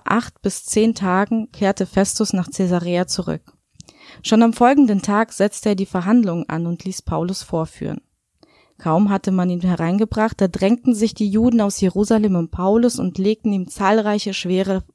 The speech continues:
Vergehen zur Last. Aber sie konnten nichts beweisen. Paulus verteidigte sich mit den Worten: „Ich habe weder gegen das Gesetz der Juden verstoßen, noch den Tempel entweiht oder die Gesetze des Kaisers übertreten.“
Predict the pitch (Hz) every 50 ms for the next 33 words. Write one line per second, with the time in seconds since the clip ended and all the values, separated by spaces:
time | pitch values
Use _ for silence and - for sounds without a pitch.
0 | _ _ - 185 175 170 180 180 165 151 - - 156 160 156 151 160 - - -
1 | - _ _ _ _ _ _ _ - - - - - - - - 196 196 220 208
2 | 202 - - 208 196 214 - - 208 196 170 170 - - - - 226 226 208 180
3 | 165 151 151 - - 175 185 190 _ _ _ _ _ _ - - _ - - -
4 | _ - - 156 151 175 208 247 - - 233 220 - - 233 233 240 226 - -
5 | 190 180 175 180 - - 185 185 - 185 180 165 180 175 185 - - 214 208 -
6 | _ _ _ _ _ _ _ _ - - 185 - 202 180 190 190 185 170 170 196
7 | 233 262 285 269 220 233 226 214 214 185 180 180 - - 190 175 180 180 - -
8 | - 190 180 170 180 180 185 185 - 208 202 - 220 214 - - - 233 226 240
9 | 240 - 269 269 269 254 - _ - 214 202 - - 247 240 233 - 254 254 269
10 | - 220 175 170 165 160 - - 156 156 - 170 - - - _ _ - 196 196
11 | 196 185 202 190 196 196 185 208 220 - 226 202 226 226 - - - 254 269 302
12 | - 185 175 - 175 165 147 - - - - - - - 160 156 170